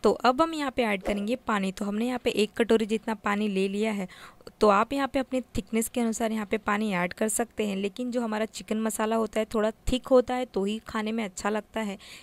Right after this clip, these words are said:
इसके लिए आप यहाँ पे थोड़ा ही पानी ऐड करें, जितनी क्वांटिटी ज़रूरत है उतना ही ऐड करें। तो हमारे जो चिकन की पीसेस है वो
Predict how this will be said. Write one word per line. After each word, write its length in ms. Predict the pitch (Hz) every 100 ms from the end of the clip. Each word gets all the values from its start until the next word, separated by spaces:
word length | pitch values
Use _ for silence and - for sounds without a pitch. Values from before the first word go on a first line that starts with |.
| -
इसके 220 | - 240
लिए 100 | 240
आप 160 | 233 -
यहाँ 120 | 226
पे 100 | 240
थोड़ा 400 | 240 - 208 196
ही 180 | 214 247
पानी 300 | 240 226 233
ऐड 160 | 233 214
करें, 260 | 226 220
जितनी 260 | 208 196 214
क्वांटिटी 420 | 208 202 202 220
ज़रूरत 420 | 196 190 196 202
है 60 | 233
उतना 280 | 185 208 190
ही 180 | 208
ऐड 140 | 220 202 -
करें। 240 | 214 180 - - -
तो 60 | 220
हमारे 240 | 196 196
जो 80 | 208
चिकन 300 | - - 226
की 100 | 233
पीसेस 460 | 233 202 - 226 226
है 60 |
वो 180 | 214 220